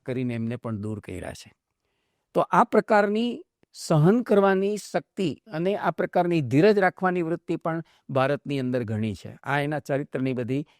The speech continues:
વિશેષતાઓ છે. આ થોડીક વિશેષતાઓ આપણે જોઈએ, એમ થોડીક એની નબળાઈઓ પણ આપણે જોઈએ એટલે તરત જ તમને ખ્યાલ આવશે કે ભારતીય પ્રજા છે તે કેટલીક નબળાઈઓ પણ ધરાવે છે. એક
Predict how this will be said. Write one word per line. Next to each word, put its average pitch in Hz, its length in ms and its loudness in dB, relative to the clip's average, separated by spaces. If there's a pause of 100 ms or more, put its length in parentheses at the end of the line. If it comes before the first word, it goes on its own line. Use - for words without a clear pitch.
(120)
વિશેષતાઓ 120 720 -4
છે. - 160 -20 (1040)
આ 160 60 0
થોડીક 196 320 6
વિશેષતાઓ 180 500 4
આપણે 175 300 4
જોઈએ, 175 240 2
એમ 175 100 0
થોડીક 160 320 0
એની 165 120 2
નબળાઈઓ 165 460 4
પણ 185 180 -4
આપણે 165 340 0
જોઈએ 165 300 0
એટલે 160 160 -2
તરત 165 300 0
જ 175 40 2
તમને 160 320 0
ખ્યાલ 156 300 0
આવશે 156 280 0
કે 143 80 -2
ભારતીય 143 380 -2
પ્રજા 156 380 0
છે 143 240 -4
તે 156 400 -4 (1200)
કેટલીક 160 360 -4
નબળાઈઓ 147 480 2
પણ 151 200 -4
ધરાવે 101 400 -6
છે. - 240 -20 (140)
એક 175 160 0